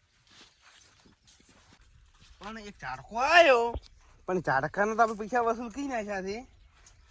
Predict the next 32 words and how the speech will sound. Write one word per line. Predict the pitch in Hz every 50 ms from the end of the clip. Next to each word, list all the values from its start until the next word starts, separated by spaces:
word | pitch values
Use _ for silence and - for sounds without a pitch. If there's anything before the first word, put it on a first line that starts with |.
| - - _ _ _ - _ _ -
પણ | 151 143 131 -
ઝાડકાના | 127 127 131 143 - 240 262 240 196
પૈસા | 220 226 269 254 247
વસૂલ | 247 247 254 254 233
કઈ | 269 262
નાખ્યા, | 247 233 214 196
પણ | 185 160 175
એને | 214 226 202
જે | 214 160
ભાઈને | 151 165 196 202 - -
ખબર | 185 180 220 226 226
નહીં | 240 247 220
કે | 220 196 151
સોરેલું | - 156 165 170 185 185 185 185 180 175 180
છે | 185 170 170 170
માલ. | 165 165 170 170 - _ _ _ _ _ _ _ _ _ _ - - - - - - -
પણ | - 170 170 160
આપણે | 160 160 170 202 214 196
મજા | 185 202 220
આવી | 233 233 220 214
ગઈ | 233 226
છે, | 202 160
આપણે | 143 - 165 196 214
તો | 226 208 214
બે | 220 226
રૂપિયા | 233 233 214 226 208
ઢીલા | 170 196 196 214 220
થઈ | 233 226 220
જાય, | 190 165 147
હોદનો | 165 170 175 175 190 208 208 202 - - - - _ - - - - - - -
શેમન | - 185 185 214 233 233 226
આવશે | 220 220 202 190 196